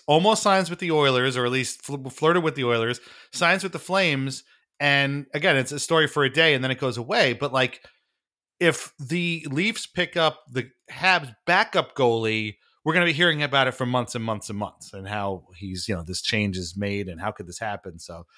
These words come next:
yeah, no, I, I never really thought about that, but the Flames are kinda covered a little bit,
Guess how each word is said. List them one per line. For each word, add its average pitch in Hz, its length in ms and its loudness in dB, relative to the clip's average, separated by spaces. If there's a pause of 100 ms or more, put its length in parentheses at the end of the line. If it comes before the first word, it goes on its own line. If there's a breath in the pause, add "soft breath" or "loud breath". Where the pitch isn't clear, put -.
(120 soft breath)
yeah, 214 140 2
no, 196 160 2
I, 170 240 4
I 180 40 4
never 190 200 0
really 185 180 0
thought 175 160 2
about 120 200 0
that, 95 140 -6
but 104 100 -12
the 107 60 -12
Flames 117 280 -6
are 117 100 0
kinda 90 240 -10
covered 90 260 -8
a 82 60 -12
little 85 160 -12
bit, 78 140 -14